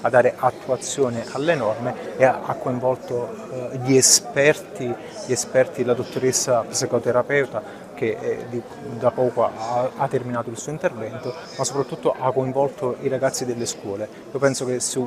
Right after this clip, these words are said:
un argomento così attuale, un argomento di rilevanza sociale come quello,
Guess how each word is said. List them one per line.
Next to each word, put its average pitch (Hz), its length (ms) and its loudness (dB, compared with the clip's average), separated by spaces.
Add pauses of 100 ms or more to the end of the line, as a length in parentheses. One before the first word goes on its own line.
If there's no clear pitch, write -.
(120)
un 127 160 -2
argomento 127 460 0
così 131 220 -4
attuale, 123 520 4
un 117 60 -6
argomento 127 440 -6
di 127 100 0
rilevanza 127 460 -2
sociale 123 400 0
come 120 180 -8
quello, 117 560 -6